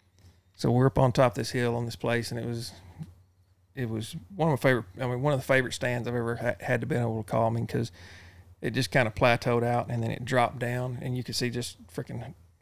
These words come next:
hundred acres of this mesquite flat, you know, and you were up above it all, so you could really see good. And this bobcat starts coming in, and I watched him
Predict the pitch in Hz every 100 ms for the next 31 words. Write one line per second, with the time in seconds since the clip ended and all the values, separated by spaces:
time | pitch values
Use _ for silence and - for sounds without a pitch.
0 | - 131 120 120 117 120 117 - 123 127
1 | 120 - 113 113 - - - - - _
2 | _ _ 123 120 120 123 120 120 120 120
3 | 120 120 120 120 - 117 - 123 120 117
4 | - 117 113 117 113 113 - _ _ _
5 | _ - - _ - 117 113 113 113 -
6 | - _ _ _ _ _ _ - - 127
7 | - 120 117 131 113 - 113 - 117 110
8 | 113 113 120 - - 123 123 120 - 123
9 | 120 120